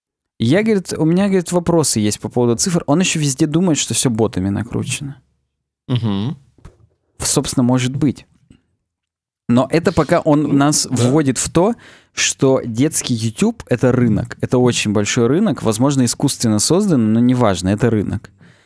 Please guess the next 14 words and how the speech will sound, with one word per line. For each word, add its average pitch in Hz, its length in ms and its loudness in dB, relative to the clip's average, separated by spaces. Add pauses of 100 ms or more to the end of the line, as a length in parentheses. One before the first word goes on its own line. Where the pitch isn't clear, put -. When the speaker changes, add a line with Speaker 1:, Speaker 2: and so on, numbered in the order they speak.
(300)
Speaker 1:
И 110 60 0
дальше 156 420 2
он 139 160 0
идёт 123 380 0
к - 60 -10
тому, 170 480 0
что... - 420 -2 (580)
Вот, 196 240 -4
говорит, 135 380 -2 (160)
популярная 139 600 2
тема, 151 300 0
да, 135 120 2
свинка 123 380 0
Пеппа. - 380 -6